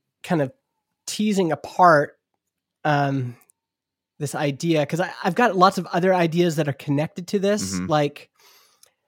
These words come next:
Speaker 1: I don't think customers necessarily gravitate towards the best product, but rather the most desirable product.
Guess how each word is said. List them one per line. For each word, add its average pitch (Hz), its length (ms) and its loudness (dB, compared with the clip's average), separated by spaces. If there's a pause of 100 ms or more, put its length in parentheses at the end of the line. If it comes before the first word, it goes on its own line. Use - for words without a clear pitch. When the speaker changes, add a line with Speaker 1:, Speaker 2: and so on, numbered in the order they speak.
(260)
Speaker 1:
I 165 80 2
don't 190 180 2
think 202 160 0
customers 180 480 0
necessarily 160 580 0
gravitate 147 600 -4
towards 147 480 -6
the 143 100 -8
best 156 340 -4
product, 175 580 -2 (460)
but 147 140 -4
rather 151 260 2
the 143 120 -2
most 143 320 -4
desirable 135 600 -2
product. - 580 -16